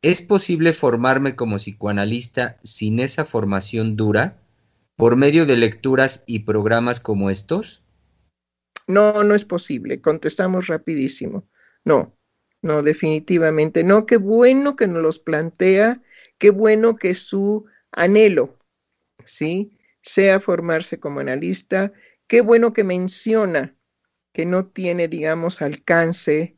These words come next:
Speaker 2: a, eh, poder cubrir las cuotas que se solicitan. Pero creo que si su pasión es muy grande, usted podrá crear algo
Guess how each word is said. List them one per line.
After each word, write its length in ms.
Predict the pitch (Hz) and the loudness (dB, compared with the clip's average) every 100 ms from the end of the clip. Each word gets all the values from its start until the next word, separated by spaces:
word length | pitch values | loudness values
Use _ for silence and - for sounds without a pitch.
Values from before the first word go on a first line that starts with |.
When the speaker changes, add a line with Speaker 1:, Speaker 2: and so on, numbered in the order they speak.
| _ _ _ _ | _ _ _ _
Speaker 2:
a, 480 | - 143 143 139 139 - | -6 -4 -2 -2 -6 -8
eh, 280 | 120 131 135 | -6 -4 -4
poder 420 | - 151 160 170 | 0 4 4 2
cubrir 580 | - 160 165 170 170 170 | -2 -4 -4 -2 -4 -4
las 220 | 135 143 | -6 -8
cuotas 680 | - 170 156 - 135 - - _ _ _ _ | -4 2 2 0 -8 -8 -16 _ _ _ _
que 120 | 147 | -4
se 360 | 139 147 139 135 | 0 2 2 0
solicitan. 880 | 135 147 147 - 156 147 151 160 - _ _ _ _ _ _ _ _ _ | -2 -6 -6 -6 -6 -4 -4 -4 -8 _ _ _ _ _ _ _ _ _
Pero 320 | - 185 185 | -2 0 0
creo 340 | - 254 277 285 | 2 2 0 0
que 100 | 233 | -2
si 160 | - | -2
su 200 | 196 190 | -4 -4
pasión 520 | - 160 - 220 202 175 | -4 -4 -2 0 0 -2
es 180 | - | -2
muy 220 | 190 214 185 | 0 0 0
grande, 600 | 165 143 143 151 214 262 _ _ _ _ _ | -2 -2 -4 -4 -6 -6 _ _ _ _ _
usted 280 | - - 202 | -14 0 2
podrá 400 | 208 196 190 190 | 4 2 2 0
crear 480 | - 170 165 180 - _ | 0 0 2 -2 -6 _
algo 460 | 233 240 156 131 | -2 0 -2 -8